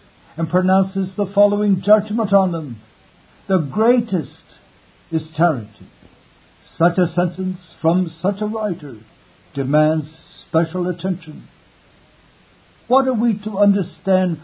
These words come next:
when we hear of charity being greater than faith and hope? We are not to suppose for a moment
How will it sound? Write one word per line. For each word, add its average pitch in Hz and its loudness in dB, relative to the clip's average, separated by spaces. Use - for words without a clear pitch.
when 196 6
we 190 6
hear 190 0
of 185 -6
charity 175 0
being 170 0
greater 196 -2
than 180 0
faith 214 -6
and 165 0
hope? 233 -4
We 208 4
are 233 -2
not 214 0
to 208 0
suppose 196 -2
for 185 0
a 185 2
moment 214 -2